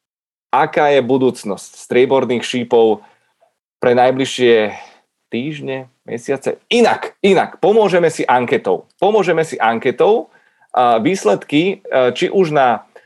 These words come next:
e, v komunite na YouTube, alebo na Twitteri boli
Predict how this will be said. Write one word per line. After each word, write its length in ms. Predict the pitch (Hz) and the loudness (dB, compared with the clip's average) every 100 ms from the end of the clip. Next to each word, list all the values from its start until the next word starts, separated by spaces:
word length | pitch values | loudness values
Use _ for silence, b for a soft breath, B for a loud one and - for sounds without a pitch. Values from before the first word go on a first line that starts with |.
| b _ | b _
e, 220 | - 110 | -2 -2
v 80 | 107 | -2
komunite 520 | 151 170 170 151 147 | -2 0 0 0 0
na 160 | 135 123 | 2 2
YouTube, 440 | 123 135 156 131 | 2 0 0 2
alebo 600 | 143 123 127 139 135 135 | 2 2 2 2 2 2
na 160 | 127 117 | 2 0
Twitteri 360 | 110 139 - 165 | 0 -4 -2 0
boli 320 | 143 143 131 | 2 2 0